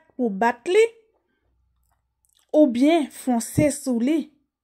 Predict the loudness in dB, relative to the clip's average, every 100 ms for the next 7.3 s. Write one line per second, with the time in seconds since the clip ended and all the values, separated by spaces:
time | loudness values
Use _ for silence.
0 | _ _ _ _ _ -20 -20 _ -6 -6
1 | -4 -4 -2 0 -2 -2 -2 -2 -2 -4
2 | -4 -4 -4 -4 -6 -8 -8 -8 -6 -8
3 | -2 -2 -2 -2 -2 0 -2 -2 -4 -4
4 | -6 -6 -6 -6 -6 -6 -8 -10 -4 -6
5 | -6 -8 -6 -4 -6 -8 -6 -4 -2 0
6 | 0 -2 -4 -2 -2 -4 -6 -6 -10 -12
7 | -12 -8 -8